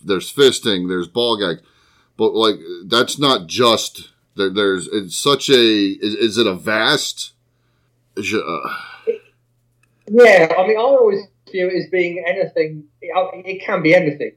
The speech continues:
Speaker 2: I mean, uh, anything that I think you, you,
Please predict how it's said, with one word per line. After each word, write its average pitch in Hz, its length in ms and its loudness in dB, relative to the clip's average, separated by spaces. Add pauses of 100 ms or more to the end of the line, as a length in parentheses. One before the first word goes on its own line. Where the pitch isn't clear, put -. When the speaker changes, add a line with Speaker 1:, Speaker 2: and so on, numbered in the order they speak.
(140)
Speaker 2:
I 139 320 -2
mean, 143 240 -4
uh, 135 640 2 (180)
anything 151 460 0
that 135 80 -8
I 131 160 -10
think 139 240 -4
you, 139 240 -6
you, 135 400 -6